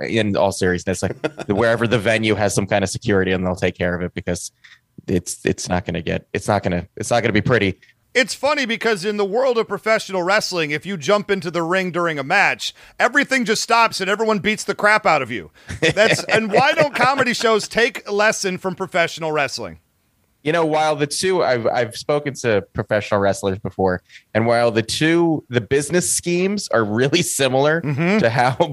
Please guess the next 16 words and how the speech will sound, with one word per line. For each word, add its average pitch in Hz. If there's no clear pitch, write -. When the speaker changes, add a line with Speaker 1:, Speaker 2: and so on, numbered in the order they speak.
Speaker 1:
both 131
Speaker 3:
<laughs> 147
Speaker 1:
are 113
Speaker 3:
Yes, 104
Speaker 1:
run, 117
Speaker 3:
they 143
are. 147
Speaker 1:
the 117
participants 143
are 120
very 185
different. 139
<laughs> -
Speaker 3:
Interesting. 135
Interesting. 127
Speaker 2:
So 208